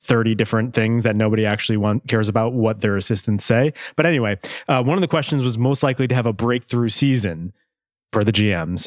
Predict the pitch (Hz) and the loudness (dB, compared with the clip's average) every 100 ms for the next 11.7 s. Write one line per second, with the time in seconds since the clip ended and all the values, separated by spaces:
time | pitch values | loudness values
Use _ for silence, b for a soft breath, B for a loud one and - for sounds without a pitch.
0 | - 120 123 147 170 143 123 123 110 113 | 0 2 2 2 2 2 2 0 -2 -2
1 | 117 113 107 101 101 - - 110 107 104 | 0 0 -2 -2 -4 -2 0 0 2 0
2 | 101 107 104 98 101 98 101 101 95 107 | 0 0 0 0 0 0 0 0 0 -2
3 | 92 90 92 95 123 120 101 - - B | 0 0 0 0 0 0 -2 -8 -10 B
4 | - 120 107 127 131 131 127 123 113 120 | 0 2 2 0 0 0 0 -2 0 2
5 | 120 120 107 B B _ 131 139 139 143 | 2 0 -4 B B _ 0 0 2 2
6 | 127 113 117 113 - 120 123 131 135 135 | 0 0 0 0 0 0 0 0 0 0
7 | 131 113 113 113 104 - 113 107 101 - | 0 0 2 2 0 0 0 0 -2 0
8 | 107 107 101 101 98 104 104 101 98 92 | 0 0 -2 -2 0 0 0 0 0 -2
9 | 90 - - B B B B B 156 151 | -4 -8 -12 B B B B B 0 2
10 | 151 151 131 131 143 104 - - - - | 2 0 0 0 0 0 -2 -4 -6 -18
11 | - 120 117 101 95 95 | -4 0 2 2 0 -4